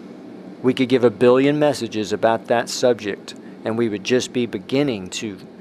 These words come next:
fathom the riches of the glory of the mystery. And, and there's also eternal significance in, in everything about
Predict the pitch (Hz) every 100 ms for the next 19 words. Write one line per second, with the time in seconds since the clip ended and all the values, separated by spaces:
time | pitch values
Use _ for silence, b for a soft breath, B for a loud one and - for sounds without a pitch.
0 | B - - 123 123 107 98 98 95 123
1 | 120 120 104 101 107 95 110 113 113 107
2 | 104 98 127 139 135 123 101 82 - -
3 | - - - - - - - - - -
4 | - - - - B B B B B -
5 | 123 120 143 127 123 127 113 - - -
6 | - - 131 123 175 - 123 117 123 117
7 | - 127 139 135 117 - 110 110 127 -
8 | 123 110 107 - - - - B B -
9 | - - - - - - - - - -
10 | 131 123 113 113 - 131 113 - - -
11 | 139 139 151 135 147 135 127 123 131 123